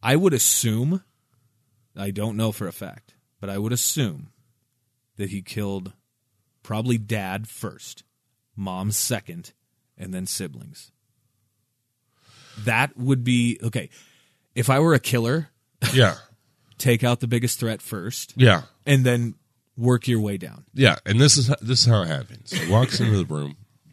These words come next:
Speaker 1: Yes.
Speaker 2: He blows his dad away.
Speaker 1: Yeah.
Speaker 2: Okay? Bam!
Speaker 1: Now, every
Speaker 2: That's the
Speaker 1: member,
Speaker 2: first shot.
Speaker 1: but every member of this family then is also found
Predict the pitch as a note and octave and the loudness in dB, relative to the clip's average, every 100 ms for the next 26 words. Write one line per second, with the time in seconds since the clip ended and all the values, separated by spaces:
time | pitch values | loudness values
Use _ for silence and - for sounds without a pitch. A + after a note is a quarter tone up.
0 | - _ _ A2 G2+ - - - _ _ | -20 _ _ -10 -10 -10 -16 -18 _ _
1 | _ _ _ _ - E2 F#2 E2 D#2+ D2+ | _ _ _ _ -12 -4 -4 -2 -6 -4
2 | D2+ C#2+ C2+ C2 B1 - _ _ _ _ | -4 -4 -8 -10 -14 -18 _ _ _ _
3 | _ _ _ A2 G2+ - _ _ _ - | _ _ _ -16 -16 -18 _ _ _ -4
4 | E2 F#2 - _ _ _ _ _ _ F2+ | 0 0 -2 _ _ _ _ _ _ -2
5 | F#2 D3+ C#3+ E2 - _ _ _ _ _ | 6 8 6 4 -6 _ _ _ _ _
6 | _ _ - G#2 - - C3+ E3+ F3 D#3 | _ _ -14 -12 -8 -2 4 6 8 8
7 | F3 A2 A2 G2+ E2+ A1 - _ _ _ | 8 6 6 2 0 -2 -12 _ _ _
8 | _ _ _ A2 - A#2+ C3+ D#3+ C#3+ D3 | _ _ _ -14 -4 -2 2 4 4 4
9 | C3+ A#2+ A2 - B2+ B2 A2+ G2 F#2 F#2 | 2 2 -2 -4 -2 -2 -2 -4 -6 -8
10 | F#2 G#2 G#2 G2 - - C3 B2 F#2 F2+ | -6 -6 -6 -8 -10 -2 2 2 0 -6